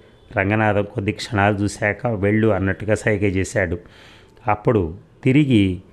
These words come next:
శక్తి వచ్చినట్టు అనిపించింది. ముందుకు కదిలాడు. ఇంటికి వెళ్ళాక సుభద్ర దగ్గరికి పరిగెత్తుకుని వెళ్ళాడు. మరి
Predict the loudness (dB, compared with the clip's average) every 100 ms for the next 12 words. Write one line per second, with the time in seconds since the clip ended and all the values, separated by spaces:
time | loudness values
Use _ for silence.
0 | -20 -20 -20 -4 -4 -2 -4 -2 0 0
1 | 0 -2 -4 -6 -2 0 -2 -4 2 4
2 | 4 2 0 0 0 0 -2 -6 -4 -4
3 | -2 -2 0 0 0 -4 -2 -2 0 -2
4 | 0 0 0 2 2 0 -2 -2 0 -2
5 | -6 -6 -2 -2 -2 -2 -2 -2 -8 -14
6 | -16 -16 -18 -16 -18 -18 -4 0 2 0